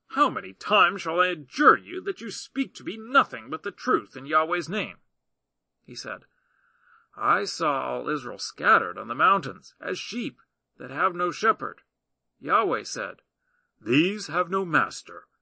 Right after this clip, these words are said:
Let them each return to his house in peace." The king of Israel said to Jehoshaphat, "Didn't I tell you that he would not prophesy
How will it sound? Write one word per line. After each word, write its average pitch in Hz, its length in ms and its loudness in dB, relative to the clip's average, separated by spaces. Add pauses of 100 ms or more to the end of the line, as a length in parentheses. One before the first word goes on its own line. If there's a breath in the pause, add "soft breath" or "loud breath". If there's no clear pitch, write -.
(280)
Let 120 280 2
them 139 180 -4
each 190 240 -6
return 143 580 0
to 101 120 -6
his 110 140 -6
house - 400 4
in - 120 -18
peace." - 460 -6 (1160)
The 170 80 -14
king 135 200 -14
of 95 120 -14
Israel 104 360 -8
said 117 260 -10
to 98 60 -20
Jehoshaphat, 98 640 -8 (640)
"Didn't 294 220 0
I 131 120 4
tell 117 340 -2
you 180 160 -4
that 151 120 -6
he 131 100 -6
would 175 200 0
not 147 300 -2
prophesy 165 500 -2